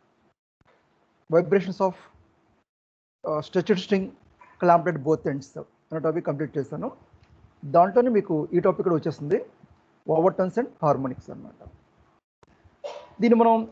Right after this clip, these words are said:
ఎక్స్‌ప్లెయిన్ చేయడం కోసం, సపోజ్ ఫస్ట్ ఒక స్ట్రింగ్ తీసుకుంటాం, ఆ స్ట్రింగ్ని క్యాపిటల్ T అనే టెన్షన్‌లో స్ట్రెచ్ చేస్తాం, ఆ స్ట్రింగ్ యొక్క లెంగ్త్ L అనుకుంటాం,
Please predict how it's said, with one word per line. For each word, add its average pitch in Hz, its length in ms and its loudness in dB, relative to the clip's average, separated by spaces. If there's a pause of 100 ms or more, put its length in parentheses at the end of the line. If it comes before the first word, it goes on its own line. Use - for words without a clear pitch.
(140)
ఎక్స్‌ప్లెయిన్ 226 320 4
చేయడం 180 220 4
కోసం, 151 200 -6 (880)
సపోజ్ 202 400 2
ఫస్ట్ 190 260 -4 (440)
ఒక 165 160 -4
స్ట్రింగ్ 202 240 0
తీసుకుంటాం, - 400 -4 (760)
ఆ 170 120 4
స్ట్రింగ్ని 196 360 -2 (720)
క్యాపిటల్ 175 320 2
T 185 120 4
అనే 175 140 -4
టెన్షన్‌లో 165 320 -2 (120)
స్ట్రెచ్ 156 260 -6
చేస్తాం, 147 260 -8 (500)
ఆ - 100 4
స్ట్రింగ్ 180 280 -2
యొక్క 180 180 0
లెంగ్త్ 156 200 0 (140)
L 147 100 2
అనుకుంటాం, 139 360 -4